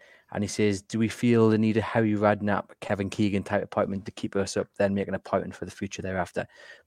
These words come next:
Personally, them two names, no, but I, I think what Gary might be getting at is kind of an interim manager to come in and just survive this season, and then in the summer, you will appoint your manager who's gonna lead the project. And I guess in a way,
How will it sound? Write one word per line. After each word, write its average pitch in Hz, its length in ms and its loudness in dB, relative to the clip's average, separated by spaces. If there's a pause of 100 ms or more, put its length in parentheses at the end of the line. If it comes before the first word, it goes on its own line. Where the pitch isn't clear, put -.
(200)
Personally, 135 420 6
them 104 180 6
two 104 180 0
names, 95 380 2
no, 95 340 2
but 92 140 -4
I, 95 180 -2
I - 100 -6
think 135 220 -2
what 110 220 0 (460)
Gary 101 200 2
might 98 220 2
be 95 80 -6
getting 98 320 0
at 95 160 -4
is 92 100 -4
kind 101 160 -4
of 90 80 -6
an 98 180 -6
interim 101 460 -4
manager 92 460 -4
to - 80 -20
come 98 240 -2
in 92 180 -2 (420)
and 95 140 -4
just - 380 -8
survive 95 640 2
this 95 160 -4
season, 92 520 -4
and 92 160 -6
then 92 160 -2
in 92 100 -4
the 85 60 -8
summer, 95 480 -2 (640)
you 98 120 -2
will 95 120 0
appoint 98 400 -2
your 95 140 -4
manager 95 420 -2
who's 92 180 -6
gonna 95 180 -4
lead 92 240 -4 (440)
the - 60 -20
project. 107 640 0
And 101 80 0
I 104 40 4
guess 107 300 2
in 104 80 0
a 98 40 0
way, 104 320 2